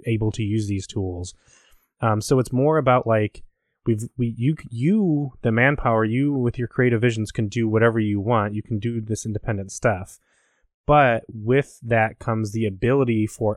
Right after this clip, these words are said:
us to then take it and do other, you know, they can take those tools, those proprietary tools, or that knowledge of how to spin up a game ser-, a live service game, because I,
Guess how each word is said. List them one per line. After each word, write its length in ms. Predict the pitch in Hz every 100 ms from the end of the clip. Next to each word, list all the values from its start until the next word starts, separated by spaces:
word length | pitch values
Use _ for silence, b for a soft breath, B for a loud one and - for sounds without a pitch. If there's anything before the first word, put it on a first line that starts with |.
| -
us 300 | 123 104 -
to 140 | - 107
then 220 | 107 101
take 260 | - 113
it 80 | 123
and 160 | 113 104
do 200 | 107 110
other, 280 | 117 113 117
you 140 | 117
know, 100 | 107
they 140 | 104 117
can 140 | 120
take 220 | - 113
those 180 | 110 104
tools, 320 | - 147 117
those 160 | 101 -
proprietary 580 | 110 - 104 - 104 98
tools, 500 | - 120 117 113 - b b b b _
or 460 | 123 113 107 104 -
that 200 | 117 113
knowledge 520 | 101 104 117 127 120
of 100 | 110
how 240 | 95 110 110
to 280 | - 120 110
spin 340 | 104 - 117 104
up 160 | 107
a 60 | 120
game 360 | 104 107 113
ser-, 240 | 117 127 120
a 100 | 107
live 240 | 107 110
service 440 | - 120 120 120 - _ _ _ _ _
game, 240 | 135 127
because 420 | 120 117 120 107 110 - -
I, 140 | 117